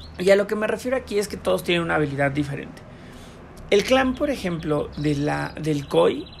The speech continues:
del pez koi, puede ser más violento, ¿no? Sus monedas, que es el currency del juego, cuentan como, como refuerzos a la hora de pelear, mientras que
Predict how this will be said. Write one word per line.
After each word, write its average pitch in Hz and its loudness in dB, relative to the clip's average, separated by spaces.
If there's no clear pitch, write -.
del 147 -4
pez 175 -2
koi, - 2
puede 202 6
ser 190 2
más 196 4
violento, 185 2
¿no? 156 -2
Sus 196 -4
monedas, 247 -2
que - -4
es 151 -4
el 160 -4
currency 175 2
del 185 2
juego, 190 -2
cuentan 190 4
como, 156 0
como 156 2
refuerzos 156 2
a 147 -2
la 151 2
hora 151 4
de 151 -2
pelear, 151 -4
mientras 175 4
que 170 -4